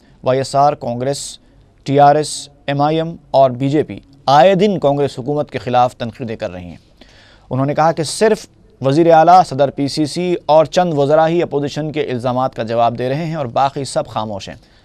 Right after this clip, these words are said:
जो कि बायस अफसोस है। उन्होंने कहा कि तमाम वज़रा और पार्टी कायदीन को अपोजिशन के इल्जामात का जवाब देना चाहिए। सुधाकर रेड्डी ने कहा कि अगर अपोजिशन के हमलों का जवाब नहीं दिया गया तो पार्टी को इसका खमियाजा भुगतना पड़ सकता है।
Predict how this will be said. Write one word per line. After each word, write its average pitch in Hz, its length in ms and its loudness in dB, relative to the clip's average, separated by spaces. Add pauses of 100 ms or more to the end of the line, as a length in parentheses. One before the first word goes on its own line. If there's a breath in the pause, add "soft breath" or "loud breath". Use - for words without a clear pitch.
जो 117 120 -8
कि 120 120 -6
बायस 131 320 0
अफसोस - 380 -8
है। - 80 -20 (680 soft breath)
उन्होंने 175 240 2
कहा 214 160 6
कि 214 120 0
तमाम 165 440 4
वज़रा 160 280 6
और 170 140 6
पार्टी 127 320 2
कायदीन 131 440 2
को 156 100 -2
अपोजिशन 131 480 -6
के 147 140 -2 (140)
इल्जामात 117 400 -4
का 123 100 -2
जवाब 117 320 0
देना 131 240 -4
चाहिए। 85 320 -10 (1120 soft breath)
सुधाकर 202 360 6
रेड्डी 190 180 4
ने 208 100 0
कहा 190 200 6
कि 185 100 0
अगर 165 220 6
अपोजिशन 151 460 0
के - 80 -4
हमलों 135 280 -4
का 139 120 0
जवाब 123 300 4
नहीं 135 200 -6
दिया 131 200 2
गया 123 220 2
तो 139 160 -8
पार्टी 120 360 -2
को 135 180 -4 (140)
इसका 117 240 -6
खमियाजा 131 480 0
भुगतना 117 360 -8
पड़ 104 160 -8
सकता - 320 -10
है। 76 120 -16